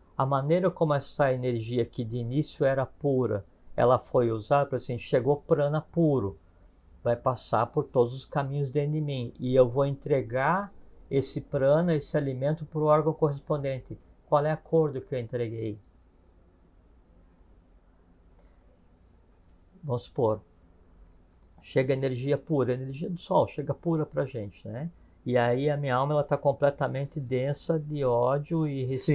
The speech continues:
Speaker 1: restrito.
Speaker 2: sim.
Speaker 1: E o que eu vou entregar, é, pro meu organismo sempre é uma água de outra cor, sempre é um tom diferente do que aquele que eu tinha. Quando o órgão recebe aquilo,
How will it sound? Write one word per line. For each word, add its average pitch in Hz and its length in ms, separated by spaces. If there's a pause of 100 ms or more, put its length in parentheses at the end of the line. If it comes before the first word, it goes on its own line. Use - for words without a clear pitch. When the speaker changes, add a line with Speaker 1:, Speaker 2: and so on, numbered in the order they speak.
Speaker 1:
restrito. 135 400
Speaker 2:
sim. 160 120
Speaker 1:
E - 160 (800)
o 151 140
que - 100
eu 180 80
vou 156 120
entregar, 113 800 (540)
é, 113 180
pro - 200
meu 120 140
organismo 120 640
sempre 165 720
é 156 80
uma 151 300
água 147 320
de 139 160
outra 131 340
cor, 101 320
sempre 165 600
é 151 100
um 147 180 (160)
tom 147 280
diferente 127 640
do 127 140
que - 120
aquele 127 340
que - 160
eu 120 80
tinha. 110 440 (440)
Quando 180 360
o 160 120
órgão 135 400
recebe 113 680
aquilo, 160 640